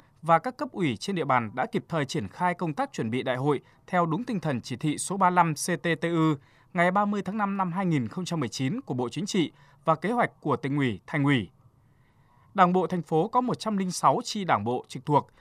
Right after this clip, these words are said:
với tổng số trên hai mươi sáu nghìn hai trăm tám mươi đảng viên. Thực hiện chỉ đạo của Trung ương và Tỉnh ủy, Thành ủy đã nghiêm túc thực hiện công tác tổ chức Đại hội Đảng các cấp, đảm bảo yêu cầu cả về nội dung và tiến độ. Trong năm hai nghìn không trăm mười chín,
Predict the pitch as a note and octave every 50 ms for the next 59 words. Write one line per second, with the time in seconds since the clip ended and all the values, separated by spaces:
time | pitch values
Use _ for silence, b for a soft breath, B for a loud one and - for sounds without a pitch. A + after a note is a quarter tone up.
0 | b b b - C3+ C#3+ D3+ E3 A3+ - G3 B2+ - - C3+ D#3+ - - G#3+ F#3+
1 | E3+ E3+ G3+ F#3+ F3+ E3+ - - C#3+ F3+ A3+ G3 E3 A#2+ G#2+ A#2 D#3 E3+ C#3+ -
2 | D#3 D3 - C3+ - G#3 G#3 E3+ A#2 G2+ F#2+ A2 D#3 E3 D3+ C#3 - - b b
3 | b b b b b b b b b b b - - A3 G#3 A3 F3+ - - F3+
4 | D3+ D#3 D3 C3+ - - A#2+ - G#2 G2+ G2+ G#2 G2 F#3+ F3+ E3 - E3+ D3 -
5 | - D3 C#3 D3 C#3+ C3 G#2+ F2+ - - - - - D#3+ D#3 D#3 D3+ C3 G#2+ F2
6 | A3 - A3+ G#3+ G3 E3 - C#4 D4+ - _ - F3+ B2+ A#2 D3+ - - - F3+
7 | D#3 D3 - C4+ C4 - - A#2 G2 - C#4 C4 G#3+ E3+ D3 B2 D3 - C#3+ C#3+
8 | A3 G3+ F3 - A3+ - - C#4 C#4 - b b b b b b b - F#3 F3
9 | E3 D#3+ C3+ - - G#3+ G3+ - - F3 D3 B2+ A2 - - B2 G2 A#2 A2+ A#2
10 | B2 F2 B2 - F3+ E3+ E3+ D3+ - A2 - A#2+ C3+ F3+ F3 D#3+ - - _ _
11 | _ _ _ _ _ b b b b b b b b b b - A3+ A3 G#3 G3
12 | G3 F3+ G3 F#3+ E3+ D3+ C3 A2 - E3+ E3+ - F#3 D3+ A2+ - - C#3 C3 D#3+
13 | B3+